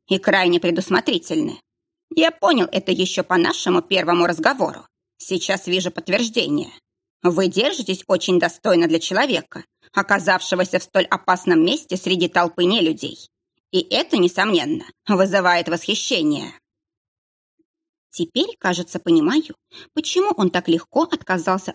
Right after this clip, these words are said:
от сногсшибательного общества демоницы и драконицы. Этих демониц и дракониц здесь полно, на каждом шагу. А я такая одна. Оригинальная. «Вы меня совсем захвалили»,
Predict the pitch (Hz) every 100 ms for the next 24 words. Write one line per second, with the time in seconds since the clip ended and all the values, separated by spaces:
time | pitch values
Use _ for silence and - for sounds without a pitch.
0 | - 190 - 180 175 - 185 180 185 175
1 | 165 147 220 403 - 208 175 170 180 175
2 | 175 165 175 185 180 - 262 156 147 -
3 | - - _ _ _ _ _ - 190 190
4 | 185 151 185 180 190 190 - 170 160 -
5 | 294 392 196 175 170 165 - 302 349 208
6 | - _ _ - 180 180 190 170 - 233
7 | 226 - _ _ _ _ - 370 370 196
8 | - 165 165 185 214 - - _ _ _
9 | _ _ 494 349 330 208 151 151 139 -
10 | - _ _ _ _ _ _ _ _ _
11 | - 175 185 175 170 190 453 - 262 247
12 | 247 247 240 214 220